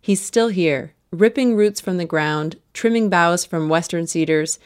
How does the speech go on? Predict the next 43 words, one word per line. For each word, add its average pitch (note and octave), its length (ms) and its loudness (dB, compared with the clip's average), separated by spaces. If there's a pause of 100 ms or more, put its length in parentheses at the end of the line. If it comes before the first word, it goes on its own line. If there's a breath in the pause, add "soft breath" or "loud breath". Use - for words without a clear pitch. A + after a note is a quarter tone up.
(220 soft breath)
and F#3 140 -2
training G#3+ 460 2
the F3+ 80 0
next F3 280 -6
generation D#3 680 -2
to D#3 120 -4
take G#3+ 400 -4
up F#3 260 -4
the D#3+ 100 -4
next E3 340 -2
strand D#3 480 -4
and C#3+ 280 -8
weave. - 440 -8 (1800)
With G3+ 220 0
that C#4+ 260 2
kind A#3 300 2
of F#3 100 -2
history G#3+ 380 0
behind F3+ 460 -2
you, F3+ 260 -2
the G3+ 240 -2
hours C4+ 420 2
it B3+ 140 -8
takes G#3 320 -2
to F#3+ 120 -6
weave G3 260 -4
a F#3+ 40 -4
basket F#3 560 0
simply B3 460 -6
fall F3 380 2
away. E3 540 -4 (520 soft breath)
If - 160 -10
you're G3 80 0
going B3 300 4
to G#3+ 80 4
weave F3+ 180 2
a D#3+ 80 0
basket, E3+ 680 -2
a F#3+ 60 -8
process A#3+ 540 0
of F3 120 -6
indeterminate G3 800 -2
time, G3 460 -4